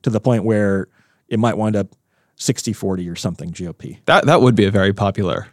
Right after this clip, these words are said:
Speaker 2: five thirty-eight article. <laughs>
Speaker 1: Yeah. <laughs>
Speaker 2: I, I wonder, just, I know this is a little bit off of the forecasting question, but I wonder how you think about this,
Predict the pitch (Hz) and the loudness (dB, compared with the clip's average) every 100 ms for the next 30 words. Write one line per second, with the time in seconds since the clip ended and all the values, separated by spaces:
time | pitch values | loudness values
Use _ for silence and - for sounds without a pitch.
0 | _ - 107 104 98 95 98 117 - 107 | _ -2 -2 -2 -2 -2 -2 -4 -4 -4
1 | - - - - - - 160 208 143 123 | -8 0 0 2 0 0 2 4 4 2
2 | - 180 - 180 - - - - - 151 | 2 0 0 -2 -2 -6 -4 -6 -4 -4
3 | - - - - - - _ _ 277 349 | -6 -12 -18 -18 -20 -20 _ _ 2 4
4 | 453 523 466 190 - - 160 190 151 123 | 2 4 4 2 0 0 4 4 4 4
5 | 120 113 110 104 107 120 151 117 - 113 | 4 4 2 0 -2 -2 0 0 0 -2
6 | 107 123 123 - - - - 311 453 427 | 0 0 -2 -10 -20 -20 -4 -2 2 2
7 | 269 165 131 - 117 104 - 120 107 98 | 4 2 0 -2 -2 -2 -6 -2 0 0
8 | - 110 104 101 - | -2 -2 -2 -2 -8